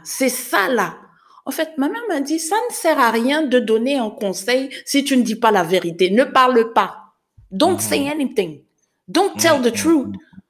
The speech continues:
Speaker 2: mm, mm, mm, mm,
Speaker 1: Et
Speaker 2: mm.
Speaker 1: la vérité, c'est là que les gens, euh, en fait, euh, euh, tombent des nues parce que il y a toujours ce côté-là, on veut garder une certaine image que non, mon couple et moi, ça, ça,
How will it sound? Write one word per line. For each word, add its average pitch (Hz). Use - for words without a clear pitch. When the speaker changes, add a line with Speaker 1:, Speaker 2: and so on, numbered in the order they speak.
Speaker 2:
mm, 92
mm, 92
mm, 92
mm, 87
Speaker 1:
Et 262
Speaker 2:
mm. -
Speaker 1:
la 220
vérité, 247
c'est 277
là 214
que 233
les 190
gens, 220
euh, 165
en 180
fait, -
euh, 156
euh, 73
tombent 240
des 202
nues 294
parce -
que 202
il 196
y 220
a 247
toujours 311
ce -
côté-là, 233
on 233
veut 226
garder 202
une 240
certaine 208
image 208
que 214
non, 226
mon 214
couple 233
et 214
moi, 220
ça, 185
ça, 190